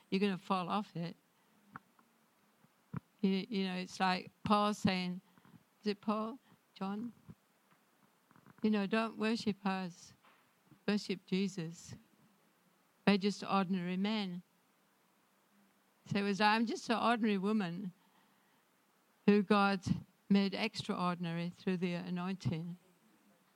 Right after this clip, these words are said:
Wasn't what I did right." I had a girlfriend, she'd been a missionary all her life.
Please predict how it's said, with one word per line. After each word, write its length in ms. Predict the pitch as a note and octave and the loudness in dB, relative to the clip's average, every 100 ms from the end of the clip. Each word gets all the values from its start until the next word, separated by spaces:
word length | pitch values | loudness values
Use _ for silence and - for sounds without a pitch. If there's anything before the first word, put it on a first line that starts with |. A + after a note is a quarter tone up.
| _ _ _ | _ _ _
Wasn't 280 | G#3 G3 G3+ | 4 4 0
what 180 | G3 F#3+ | 0 0
I 80 | F#3 | -2
did 260 | F#3 E3+ | -4 -4
right." 440 | F3+ G3 G#3+ E3+ - _ _ _ _ _ _ _ _ _ _ _ _ _ _ _ _ _ _ _ | 0 0 0 -4 -8 _ _ _ _ _ _ _ _ _ _ _ _ _ _ _ _ _ _ _
I 60 | G#3 | 4
had 60 | A3 | 4
a 60 | |
girlfriend, 540 | G#3 G#3 A3+ - G3 F3+ | 6 6 4 2 0 2
she'd 180 | G3+ | 4
been 140 | F#3+ G3+ | 6 6
a 40 | |
missionary 520 | F#3+ G#3 - G3 F3+ | 4 2 4 4 4
all 240 | F#3 F#3+ F#3+ | 4 4 4
her 120 | F3 | 2
life. 580 | F3 F#3 F3 E3+ - | 2 2 0 -4 -10